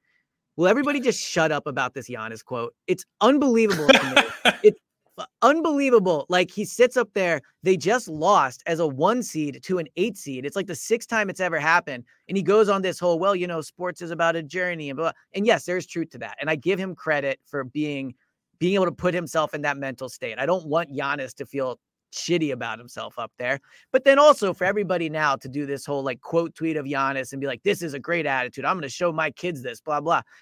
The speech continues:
Speaker 1: Well, your kids should be like, "Well, yeah, uh, daddy, like, why is he talking like this? What happened?" It's like, "Well, son, he was a one seed that lost to an eight seed that was a play-in team," right? So at the end of the day, I look at this <laughs> and it's just like, "Bro, what are you talking about up there?"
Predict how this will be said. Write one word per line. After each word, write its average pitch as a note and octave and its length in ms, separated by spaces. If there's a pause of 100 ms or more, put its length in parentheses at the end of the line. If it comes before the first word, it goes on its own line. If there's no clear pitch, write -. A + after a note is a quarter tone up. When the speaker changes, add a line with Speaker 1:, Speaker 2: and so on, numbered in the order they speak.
Speaker 1:
Well, G#3 100
your G#3+ 120
kids B3 240
should G3 120
be F#3+ 120
like, F3+ 180 (180)
"Well, G3+ 140
yeah, F#3 140 (100)
uh, F#3 140
daddy, F#3+ 340
like, E3 140
why D#3+ 180
is F#3+ 80
he F3+ 100
talking D#3+ 360
like A#2+ 180
this? A#2+ 180
What D#3 140
happened?" D#3+ 340
It's B2 120
like, D3+ 100
"Well, G3+ 420
son, D#3+ 360
he F3 120
was F#3+ 140
a F#3 80
one G3 300
seed D#3+ 260
that D#3 100
lost D#3+ 280
to E3 100
an C#3+ 140
eight G3 180
seed C#3 260 (220)
that F3+ 80
was E3 140
a D3+ 40
play-in E3 500
team," A#2 220
right? F3+ 300
So G#3+ 220
at E3+ 60 (280)
the G#3+ 140
end B3 180
of A#3 60
the G#3+ 80
day, E3+ 420
I D#3+ 120
look E3 180
at D#3+ 100
this D#3 200
<laughs> - 20
and E3+ 100
it's D#3 80
just F#3 180
like, E3 240 (600)
"Bro, D3+ 380 (120)
what G#3+ 180
are C#4 40
you F#3+ 200
talking D#3 440
about A2 300
up A2+ 140
there?" A#2 160